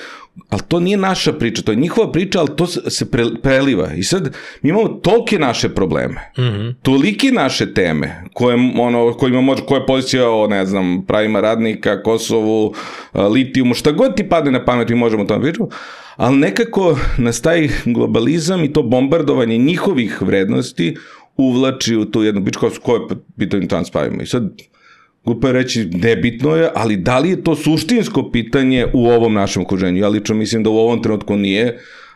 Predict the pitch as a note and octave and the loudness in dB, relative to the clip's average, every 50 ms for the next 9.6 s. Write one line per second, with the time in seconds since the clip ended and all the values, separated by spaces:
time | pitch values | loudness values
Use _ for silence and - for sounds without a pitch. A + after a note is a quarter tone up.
0 | _ _ - F2 F2 F2+ F2 F2 E2+ F2 F2+ F2 - - - _ - - - G2+ | _ _ -6 -4 -2 -2 -2 -2 -2 -2 -4 -4 -6 -14 -16 _ -12 -8 -6 -4
1 | F#2+ G2+ G2 F#2+ F#2+ F#2 F#2 F#2 F#2 F#2 F2+ - - G#2+ G2 F#2+ F#2+ F#2 - - | -4 -2 -2 -4 -4 -4 -4 -4 -4 -4 -4 -4 -6 -6 -6 -4 -6 -8 -6 -4
2 | A2 G2+ F#2+ F#2 F#2+ F#2+ G2 G2 - G2 G2 G2+ F#2 - - - G2 F#2+ F#2 F#2 | -4 -4 -4 -4 -4 -6 -6 -8 -8 -12 -14 -14 -14 -14 -10 -8 -6 -6 -6 -6
3 | F2+ F2+ F#2 F#2 F#2 F#2 F#2 F#2+ F#2 F#2 F2+ F2+ - G2 G2 G2+ _ - A2 A2 | -8 -10 -10 -12 -14 -14 -12 -12 -12 -12 -12 -14 -16 -20 -20 -20 _ -6 -6 -4
4 | G#2 G2 A#2 A2+ A2 G#2+ G2 F#2 E2+ - - - E2 E2 E2+ F#2 F2+ F2 E2 E2 | -2 -2 -2 -2 -2 -2 -2 -4 -6 -8 -10 -10 -10 -8 -8 -8 -10 -10 -10 -12
5 | - - - _ _ - - - - - - _ - - G2 F#2+ - - A2 G2+ | -14 -16 -16 _ _ -20 -20 -18 -18 -20 -20 _ -12 -8 -6 -6 -6 -4 -4 -4
6 | G2+ G2 G2+ G#2+ A2 G#2+ G#2+ G#2+ G#2+ A2 A2 G#2+ G#2 F#2 - - - - G2+ G2+ | -4 -2 -2 -2 -2 0 0 -2 -2 -2 -2 -4 -4 -6 -10 -14 -8 -4 -2 -2
7 | F#2+ F#2 F#2 F#2+ F#2 F#2+ G2 G2+ A2+ A#2+ A#2+ B2 A#2+ A2 - - A#2 A2 A2 G#2 | -2 -2 -2 -4 -2 -2 -2 -2 -2 -2 -2 -2 -4 -4 -4 -4 -2 -2 -2 -4
8 | G#2+ - - - - - G#2 G2 G2+ F#2+ F2+ G2 G#2 G#2 A2 G#2+ G2+ G2+ G2+ G2 | -4 -8 -10 -8 -6 -4 -2 -2 -2 -2 -2 -2 -2 0 0 0 0 -2 -2 -2
9 | F#2+ F#2+ F#2 F#2+ F#2 F#2 F#2 F2+ F2 F2 F#2 G2+ | -2 -2 -2 -2 -2 -2 -2 -2 -2 -2 -4 -6